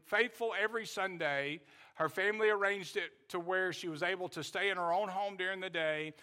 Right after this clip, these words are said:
and she would sleep with her son and daughter-in-law at night. And so she was as independent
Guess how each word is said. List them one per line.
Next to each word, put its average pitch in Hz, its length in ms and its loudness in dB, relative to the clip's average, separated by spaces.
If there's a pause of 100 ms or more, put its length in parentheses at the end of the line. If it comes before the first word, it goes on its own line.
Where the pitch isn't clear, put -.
(180)
and 139 120 -10
she 170 160 -4
would 160 300 -4 (100)
sleep 190 340 -4
with 175 120 -6
her 170 100 -2
son 180 260 0
and 170 140 -4
daughter-in-law 151 720 2
at 143 80 -10
night. 160 380 2 (440)
And 147 220 -4
so 165 340 2
she 190 240 -4
was 180 220 -2
as 160 140 -4
independent 240 720 -2